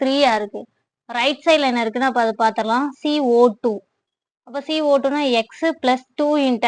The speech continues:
ஆக்சிஜனோட ஆக்சிடேஷன் நம்பர் minus two equal to zero. மேல எந்த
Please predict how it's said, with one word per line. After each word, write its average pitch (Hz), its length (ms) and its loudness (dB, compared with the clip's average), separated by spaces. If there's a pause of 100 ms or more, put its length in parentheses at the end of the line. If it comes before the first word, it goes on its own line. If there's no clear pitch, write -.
ஆக்சிஜனோட 262 540 -2
ஆக்சிடேஷன் 254 400 -4
நம்பர் 269 280 -2
minus 226 380 -4
two 240 100 -2 (220)
equal 247 300 0 (120)
to 294 80 2 (180)
zero. 220 260 -2 (760)
மேல 262 260 -2
எந்த 254 240 -2